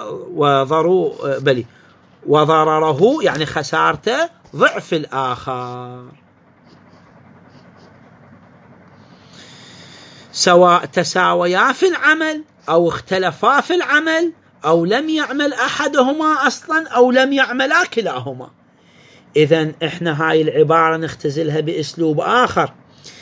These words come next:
"لو كان هناك اتفاق فنحن وما اتفقنا، ولو لم يكن هناك اتفاق، شنو الفاصل؟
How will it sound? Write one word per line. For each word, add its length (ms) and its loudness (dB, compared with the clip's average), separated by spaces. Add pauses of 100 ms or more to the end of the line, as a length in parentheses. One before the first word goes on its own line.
(260)
"لو 260 6
كان 440 -2
هناك 640 -4
اتفاق 1400 0 (640)
فنحن 500 2
وما 420 0
اتفقنا، 640 -2 (960)
ولو 400 6
لم 240 0
يكن 380 -2
هناك 500 -2
اتفاق، 800 -2 (560)
شنو 340 4
الفاصل؟ 580 2